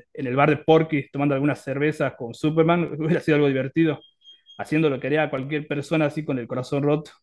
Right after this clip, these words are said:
pero Batman prefiere se-, prefiere meterse en un, en un juicio con, sobornando a los jurados y, y lidiar con el dolor a su manera.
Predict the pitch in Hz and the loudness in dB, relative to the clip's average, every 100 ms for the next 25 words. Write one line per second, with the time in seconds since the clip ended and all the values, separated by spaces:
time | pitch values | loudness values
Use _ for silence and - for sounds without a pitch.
0 | _ 113 113 143 156 139 127 123 151 156 | _ -8 0 2 2 0 -4 -2 2 2
1 | 151 151 139 127 123 120 131 165 160 156 | 0 -2 -4 -4 -6 -6 0 4 6 4
2 | 165 160 160 143 127 120 120 117 113 - | 4 2 2 0 0 -2 -4 -6 -10 -8
3 | 139 123 - 175 175 - 156 131 127 127 | -6 -6 0 4 4 4 0 0 -2 -4
4 | 127 147 139 156 160 151 - 165 160 170 | -2 0 4 6 6 4 4 6 6 6
5 | 196 151 123 - _ _ _ - 123 131 | 4 0 -4 -12 _ _ _ -8 -4 0
6 | 151 160 156 131 135 147 156 147 131 127 | 2 2 0 0 -2 0 0 -2 -6 -4
7 | 143 135 | -4 -6